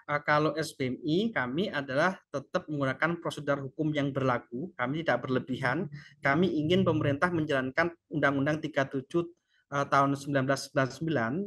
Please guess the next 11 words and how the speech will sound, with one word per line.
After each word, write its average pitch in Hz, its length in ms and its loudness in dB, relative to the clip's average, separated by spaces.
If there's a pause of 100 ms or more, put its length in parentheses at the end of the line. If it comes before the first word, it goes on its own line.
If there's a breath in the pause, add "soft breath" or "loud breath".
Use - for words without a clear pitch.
(120)
tentang 147 340 0 (140)
hubungan 139 240 -2
luar 135 300 0
negeri 131 180 -4
pasal 139 300 -2
dua 127 260 -2
puluh 135 160 -4
satu 139 320 -6
tadi. 139 480 0 (800)
Pertama 151 540 4
adalah 160 480 6